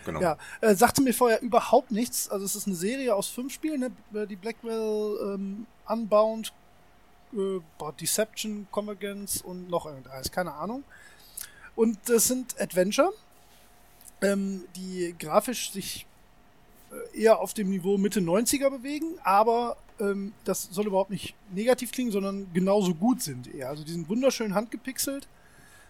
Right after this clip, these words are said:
Speaker 2: ähm, relativ grobschlächtig zwar, aber, ähm, trotzdem sehr, sehr stimmungsvoll und man hat sofort einen Zugang, äh, zu, zu der Welt und zu den Charakteren und so.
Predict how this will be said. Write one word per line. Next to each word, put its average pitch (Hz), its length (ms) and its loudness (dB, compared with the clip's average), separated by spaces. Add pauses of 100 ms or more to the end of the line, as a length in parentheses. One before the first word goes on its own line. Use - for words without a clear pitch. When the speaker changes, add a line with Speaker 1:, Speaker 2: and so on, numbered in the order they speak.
(220)
Speaker 2:
ähm, 202 460 6
relativ 208 420 4
grobschlächtig 262 760 -2
zwar, 277 300 0
aber, 202 560 4
ähm, 202 640 -8 (880)
trotzdem 240 400 2
sehr, 233 260 8
sehr 233 120 4
stimmungsvoll 262 560 -4
und 220 80 -2
man 208 100 0
hat 214 100 0
sofort 233 300 -2
einen 220 100 -8
Zugang, 226 680 -6
äh, 196 40 -14
zu, - 160 -10
zu - 140 -12
der 180 160 2
Welt 214 160 2
und 208 80 -2
zu 196 100 -8
den 185 140 -6
Charakteren 208 540 -2
und 254 120 -10
so. 294 200 -8